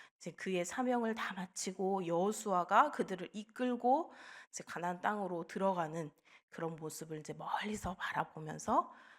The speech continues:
그 사명을 다 마치고 결국 이제 죽음을 맞이하는 그런 상황인 것이죠.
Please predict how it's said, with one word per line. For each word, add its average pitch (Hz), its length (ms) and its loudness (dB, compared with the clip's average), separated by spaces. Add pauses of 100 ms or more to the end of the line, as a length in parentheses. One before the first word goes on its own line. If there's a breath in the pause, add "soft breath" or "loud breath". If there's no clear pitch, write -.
그 - 160 -14
사명을 214 380 -2
다 196 140 -2
마치고 175 760 -6
결국 185 520 -6
이제 - 180 -14
죽음을 180 640 -2
맞이하는 156 680 -4
그런 156 240 -4
상황인 196 460 2
것이죠. 151 640 -2